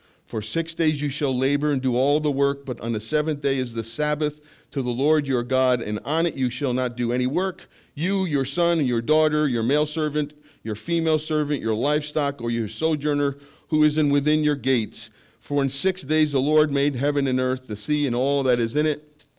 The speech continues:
in them, and rested on the seventh day. Therefore the Lord God blessed the Sabbath and made it holy. That's godliness. And what is godliness?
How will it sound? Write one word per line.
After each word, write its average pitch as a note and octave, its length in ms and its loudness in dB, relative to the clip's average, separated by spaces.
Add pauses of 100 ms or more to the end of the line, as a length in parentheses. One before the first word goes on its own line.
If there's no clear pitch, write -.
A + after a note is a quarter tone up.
(560)
in C3+ 160 2
them, B2+ 280 0 (300)
and G#2 200 -2
rested D3 320 0
on C3+ 100 0
the C3 80 -2
seventh B2 380 0
day. A2 180 0
Therefore C#3+ 400 2
the C3 140 0
Lord C#3 340 0
God B2+ 300 0
blessed B2 320 -2
the A#2 80 -6
Sabbath A2+ 420 -4
and G#2+ 160 -4
made A2 220 0
it G#2+ 160 -2 (160)
holy. C#3+ 520 0 (220)
That's A3 440 -4 (480)
godliness. D3 960 0 (600)
And A#2+ 140 -2
what G#3 140 4
is F#3+ 140 0
godliness? A3+ 720 2